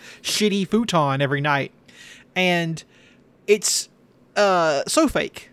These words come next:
That's not real. That's not how they live. But I appreciate the effort they went to, to set dress it,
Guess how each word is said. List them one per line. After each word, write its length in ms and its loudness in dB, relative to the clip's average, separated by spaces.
That's 200 2
not 180 4
real. 360 2
That's 180 6
not 80 4
how 100 4
they 140 2
live. 360 -10
But 100 8
I 60 12
appreciate 460 4
the 120 0
effort 320 2
they 100 -2
went 220 -2
to, 240 -6
to 180 -10
set 380 4
dress 300 -2
it, 240 -4